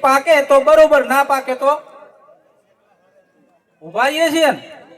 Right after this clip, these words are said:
કોઈના ઘરમાં પચાસ હજાર લાખ રૂપિયા બચત હોતી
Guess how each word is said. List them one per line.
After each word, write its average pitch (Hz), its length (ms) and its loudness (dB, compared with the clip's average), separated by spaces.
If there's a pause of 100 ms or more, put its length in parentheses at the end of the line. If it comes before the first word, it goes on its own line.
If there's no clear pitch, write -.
(460)
કોઈના 233 400 -10
ઘરમાં 202 380 0
પચાસ 220 400 -2
હજાર 226 200 -2 (100)
લાખ 208 180 0
રૂપિયા 214 400 -10
બચત 208 280 -4
હોતી 196 440 -8